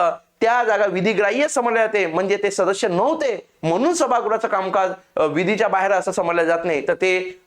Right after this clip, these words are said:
क-, काय म्हणतोय, विधिग्राह्य असं समजल्या जाते. नंतर गणपूर्ती. गणपूर्ती म्हणजे काय, प्रत्येक सभागृहामध्ये सभागृहाचं कामकाज चालवण्यासाठी एक निश्चित संख्या सांगण्यात आली आहे,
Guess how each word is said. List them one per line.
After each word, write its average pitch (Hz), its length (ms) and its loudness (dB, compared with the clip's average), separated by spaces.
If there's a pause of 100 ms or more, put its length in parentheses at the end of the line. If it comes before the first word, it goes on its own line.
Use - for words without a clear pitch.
क-, 131 420 2
काय 180 140 0
म्हणतोय, 262 360 0
विधिग्राह्य 185 640 0
असं 170 160 -2
समजल्या 160 460 0 (320)
जाते. 135 380 -2
नंतर 170 220 0
गणपूर्ती. 254 640 -2 (240)
गणपूर्ती 247 440 0
म्हणजे 208 200 0
काय, 196 180 0
प्रत्येक 214 360 -4
सभागृहामध्ये 190 800 0 (200)
सभागृहाचं 302 680 0
कामकाज 254 360 0
चालवण्यासाठी 202 1000 0
एक 226 240 2
निश्चित 202 380 -2
संख्या 233 360 -2
सांगण्यात 190 340 0
आली 175 220 2
आहे, 165 140 0